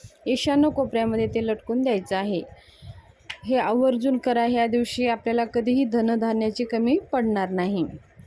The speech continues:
त्या तोडगामध्ये काय काय वस्तू आपल्याला लागतात ते सगळं मी सांगितलेलं आहे, तो माझ्या चॅनलवरती जाऊन व्हिडिओ पहा. आणि आपलं आरोग्य चांगलं राहावं म्हणून एक तीन इंच मुळाच-, अं, वडाची मुळी आणि रंगारी हिरडा आणून त्याची पंचोपचार पूजा करून ओम वनस्पते नमः या मंत्राचा जप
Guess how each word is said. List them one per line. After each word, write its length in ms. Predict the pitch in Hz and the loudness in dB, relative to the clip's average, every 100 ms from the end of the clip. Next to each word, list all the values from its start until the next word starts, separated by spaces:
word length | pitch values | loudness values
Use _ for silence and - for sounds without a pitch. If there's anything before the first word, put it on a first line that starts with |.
| - - | -20 -8
त्या 100 | 247 | -6
तोडगामध्ये 640 | 247 254 233 240 240 226 | 0 0 0 -2 -2 -2
काय 240 | 226 233 220 | -4 -4 -2
काय 160 | 226 | -2
वस्तू 360 | 233 233 - 233 | -2 -4 -4 -4
आपल्याला 320 | 220 220 226 | -4 -4 -4
लागतात 340 | 226 220 - 220 | -4 -4 -6 -6
ते 80 | 226 | -6
सगळं 320 | 226 220 220 | -6 -6 -4
मी 140 | 214 226 | -4 -6
सांगितलेलं 600 | 247 208 196 - 180 190 | -6 -6 -8 -8 -6 -6
आहे, 240 | 202 220 | -4 -4
तो 300 | 220 220 240 | -4 -2 -2
माझ्या 400 | 208 226 214 220 | -2 -4 -4 -6
चॅनलवरती 580 | 226 214 214 220 208 214 | -4 -4 -4 -4 -6 -6
जाऊन 280 | 214 240 302 | -2 0 0
व्हिडिओ 260 | 247 202 | 0 -4
पहा. 340 | 180 185 185 165 - - - - - - - - | -4 -6 -6 -8 -10 -20 -20 -20 -20 -20 -18 -6
आणि 200 | 247 269 | 0 0
आपलं 260 | 262 277 277 | 0 0 0
आरोग्य 480 | 175 240 277 254 | 0 0 2 0
चांगलं 380 | 277 262 254 247 | -2 -2 0 0
राहावं 360 | 247 233 247 240 | 0 0 0 0
म्हणून 320 | 233 240 254 | 0 -2 -2
एक 280 | 247 247 240 - - - - - _ | 0 0 -2 -8 -20 -20 -20 -20 _
तीन 200 | 285 294 | 2 4
इंच 380 | 269 262 254 247 | 4 4 2 2
मुळाच-, 640 | 269 254 247 247 247 - | 2 2 2 2 0 -2
अं, 380 | 226 220 214 202 | -2 0 0 0
वडाची 440 | 226 240 247 240 262 | 0 0 0 0 0
मुळी 420 | 240 247 254 175 | 2 2 2 0
आणि 280 | 196 240 254 | 0 2 2
रंगारी 400 | 233 226 240 262 | 0 0 0 2
हिरडा 320 | 262 247 254 | 2 2 0
आणून 320 | 254 247 208 | 2 0 0
त्याची 280 | 226 226 247 | -2 -2 -4
पंचोपचार 600 | 247 226 240 247 262 269 | -4 -2 -2 -2 -2 -4
पूजा 400 | 254 254 247 240 | -4 -4 -2 -2
करून 320 | 240 262 233 | 0 0 0
ओम 340 | - 254 285 294 | 0 2 4 2
वनस्पते 720 | 247 247 - 247 233 240 247 | 2 -2 -4 -6 0 2 2
नमः 500 | 240 240 240 240 208 | 0 0 -2 -2 -2
या 160 | 226 | -2
मंत्राचा 520 | 233 226 226 262 262 254 | -2 -4 -4 -4 -4 -4
जप 220 | 220 | -2